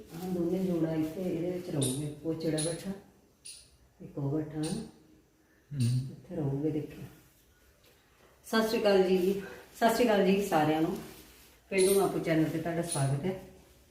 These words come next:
Speaker 1: ਥੋੜ੍ਹੇ ਅਸੀਂ ਸ਼ਕਲਾਂ ਸ਼ੁਕਲਾਂ ਉੱਦਾਂ ਦੀਆਂ ਹੋਈਆਂ, ਕਿਉਂਕਿ ਅਸੀਂ ਅਜੇ ਬਾਥ ਨਹੀਂ ਲਈ। ਸਾਰੇ ਘਰ ਦੇ ਕੰਮ ਜਿਹੜੇ ਉਹ ਨਿਬੇੜ ਕੇ ਹਟੇ ਆ। ਅਹ, ਦਸ ਵੱਜ ਚੱਲੇ ਆ ਨਾ?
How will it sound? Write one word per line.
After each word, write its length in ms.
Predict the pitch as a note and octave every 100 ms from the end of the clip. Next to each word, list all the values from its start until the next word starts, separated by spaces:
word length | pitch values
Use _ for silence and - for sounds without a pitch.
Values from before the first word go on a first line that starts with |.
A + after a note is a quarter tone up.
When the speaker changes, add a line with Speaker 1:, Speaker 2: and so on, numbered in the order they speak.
| _ - -
Speaker 1:
ਥੋੜ੍ਹੇ 220 | E3 D#3 D#3+
ਅਸੀਂ 240 | E3 D#3+
ਸ਼ਕਲਾਂ 360 | - D3+ D3+ D3
ਸ਼ੁਕਲਾਂ 280 | D3 D3
ਉੱਦਾਂ 220 | D3 C3+ C#3+
ਦੀਆਂ 200 | C#3+ D#3+
ਹੋਈਆਂ, 300 | D3 C#3+ - - - - - -
ਕਿਉਂਕਿ 280 | E3 D#3 D#3+
ਅਸੀਂ 220 | D3 D#3
ਅਜੇ 100 | D3+
ਬਾਥ 400 | C#3+ C#3+ C#3 -
ਨਹੀਂ 120 | D#3+
ਲਈ। 240 | D3 E3 A3 - -
ਸਾਰੇ 220 | D3+ D#3
ਘਰ 180 | D#3 D#3+
ਦੇ 180 | D3 C#3+
ਕੰਮ 300 | C#3+ C#3+ C#3+
ਜਿਹੜੇ 260 | D3 D#3
ਉਹ 60 | D#3
ਨਿਬੇੜ 380 | D3 C#3 C3 -
ਕੇ 80 | D3+
ਹਟੇ 320 | D#3 E3 E3+
ਆ। 60 |
ਅਹ, 1500 | F#3 - - - - _ _ _ _ E3+ D3+ D3 C3+ C3+ C3+ C#3
ਦਸ 200 | D#3+ A3+
ਵੱਜ 160 | A3
ਚੱਲੇ 180 | G#3+ G#3+
ਆ 40 |
ਨਾ? 140 | A#3